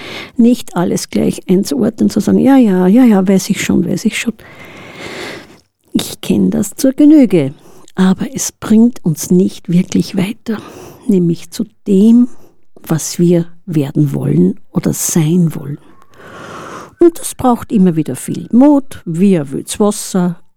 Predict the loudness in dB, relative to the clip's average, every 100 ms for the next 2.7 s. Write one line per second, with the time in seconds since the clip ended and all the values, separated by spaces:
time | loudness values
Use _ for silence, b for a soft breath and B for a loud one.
0 | _ 2 4 2 -2 -14 _ -12 -2 0
1 | 0 -6 -10 -14 _ _ 0 2 2 2
2 | 0 -2 -8 -8 -6 -6 -8